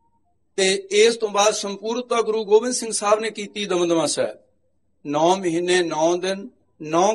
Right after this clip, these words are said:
ਘੜੀਆਂ, ਨੌ ਪਲ, ਕੱਤਕ ਸੁਦੀ ਪੂਰਨਮਾਸ਼ੀ ਤੋਂ ਆਰੰਭ ਕੀਤਾ। ਸਤਾਰਾਂ ਸੌ ਬਾਹਠ ਬਿਕਰਮੀ ਸੰਮਤ ਤ੍ਰੇਹਠ ਦੇ ਵਿੱਚ ਤੇਈ ਸਾਵਣ ਨੂੰ ਸੰਪੂਰਨਤਾ ਹੋ ਗਈ। ਇਸ ਰੂਪ ਦੇ ਵਿੱਚ ਜਿਹੜਾ ਹੁਣ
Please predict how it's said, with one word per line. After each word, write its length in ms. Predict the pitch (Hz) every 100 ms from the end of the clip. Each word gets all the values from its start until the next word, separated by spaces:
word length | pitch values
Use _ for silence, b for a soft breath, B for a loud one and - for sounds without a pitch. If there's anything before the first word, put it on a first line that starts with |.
| 214
ਘੜੀਆਂ, 300 | 175 175 175
ਨੌ 340 | 170 151 175
ਪਲ, 400 | 185 - 175 190 214 - _ _ _ _ -
ਕੱਤਕ 280 | 208 220
ਸੁਦੀ 280 | 190 190 202
ਪੂਰਨਮਾਸ਼ੀ 680 | 196 180 190 196 175 165 -
ਤੋਂ 140 | 180 170
ਆਰੰਭ 240 | 170 202
ਕੀਤਾ। 400 | 202 175 160 180
ਸਤਾਰਾਂ 380 | 175 - 170 170
ਸੌ 180 | 175 175
ਬਾਹਠ 300 | 147 165 143
ਬਿਕਰਮੀ 400 | 147 - 180 180
ਸੰਮਤ 300 | 185 185 196
ਤ੍ਰੇਹਠ 480 | - 175 208 240
ਦੇ 120 | 226 202
ਵਿੱਚ 280 | 175 170 180 -
ਤੇਈ 280 | 208 240 247
ਸਾਵਣ 400 | - 170 165 147
ਨੂੰ 260 | 139 139 - _ -
ਸੰਪੂਰਨਤਾ 640 | 190 196 196 190 180 180
ਹੋ 160 | 147 -
ਗਈ। 160 | - - _ _ _ _ _ _ _ _
ਇਸ 340 | 196 233 233 220
ਰੂਪ 220 | 196 196
ਦੇ 120 | 170
ਵਿੱਚ 460 | 147 127 - 113 - _ _ _ _ _ _ _ _ _ _ _
ਜਿਹੜਾ 340 | 160 185 190 180
ਹੁਣ 520 | 165 180 180 170 170